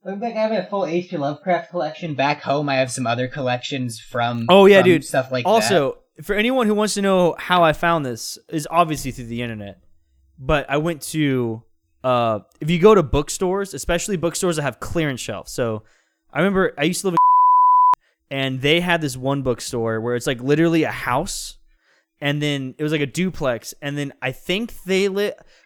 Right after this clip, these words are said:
Speaker 2: I don't know if they lived in it, because from what I know, they had Dungeon and Dragons campaigns in the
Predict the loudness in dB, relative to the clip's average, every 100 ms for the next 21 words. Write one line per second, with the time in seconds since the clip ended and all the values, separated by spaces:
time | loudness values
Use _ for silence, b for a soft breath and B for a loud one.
0 | b -2 0 0 2 0 2 2 4 2
1 | 0 -8 -8 -8 -6 -6 -6 -6 -2 0
2 | 0 0 0 0 2 0 2 0 -2 -8
3 | -20 -4 0 0 0 -2 -2 0 0 0
4 | -2 -2 -4 -4 -4 -4 -2 -6 -8 -8
5 | -8